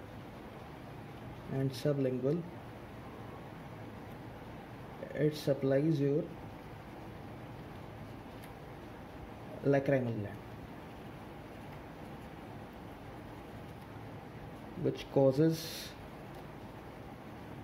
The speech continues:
secretion of tear while eating, while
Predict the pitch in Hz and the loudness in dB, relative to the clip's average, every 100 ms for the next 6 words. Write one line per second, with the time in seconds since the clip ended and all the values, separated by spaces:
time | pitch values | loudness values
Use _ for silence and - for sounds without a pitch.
0 | - - - - - - - - - - | -10 -10 -10 -10 -8 -8 -10 -10 -10 -10
1 | - - 156 143 143 151 151 151 139 135 | -4 4 6 8 8 8 6 6 10 12
2 | 160 180 - - - - - - - - | 10 8 0 -8 -10 -10 -10 -10 -10 -10
3 | - - - - - - - - - - | -8 -8 -10 -10 -10 -10 -10 -10 -10 -10
4 | - - - 135 135 135 - 135 117 110 | -10 -10 -4 8 10 10 6 4 4 2
5 | - - - - - - - - - - | -2 -10 -10 -12 -10 -10 -10 -10 -10 -10
6 | - - - - - - - - - - | -10 -10 -10 -10 -10 -10 -10 -10 -10 -12
7 | - - - - - - 139 135 127 | -12 -10 -10 -10 -10 0 4 6 8